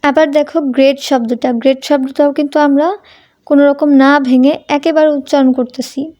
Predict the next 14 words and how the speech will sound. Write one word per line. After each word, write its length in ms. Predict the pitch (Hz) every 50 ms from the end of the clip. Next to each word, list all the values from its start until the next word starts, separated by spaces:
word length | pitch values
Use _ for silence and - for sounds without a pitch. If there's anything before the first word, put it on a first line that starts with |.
| _ _
তার 180 | - 277 262 254
জন্য 340 | 247 269 269 285 330 330
গ্রেটার 580 | 285 - - 262 254 254 254 - 277 294 320 349 -
এবং 380 | - 262 240 233 269 302 370 466 - _ _ _ _ _ _ _
গ্রেটেস্ট 720 | - 226 220 - 269 269 262 262 277 302 320 311 - -
ব্যবহার 340 | - 262 247 240 240 240 233
করেছি। 480 | 226 - 254 247 254 247 - - 302 330 - _ _ _ _ _ _ _ _ _ _ _ _ _ _ _ _ _ _ _ _ _ _ _ _ _ _ _ _ _ _ _ _ _
এখন 300 | - 285 262 311 302 269
বিউটিফুলের 560 | 247 277 277 277 330 311 - - 320 320 330
ক্ষেত্রে 260 | 320 - 302 302 294
দেখো 400 | 269 262 247 247 - 262 269 320
এখানে 300 | 370 339 277 - 277 262
আমরা 140 | 262 254 269 262 240 226
বিউটিফুল 2250 | 226 247 247 262 269 294 339 427 - _ _ _ _ _ _ _ _ _ _ _ _ - 285 294 311 349 440 - - _ _ _ _ _ _ _ - - 285 262 240 226 233 247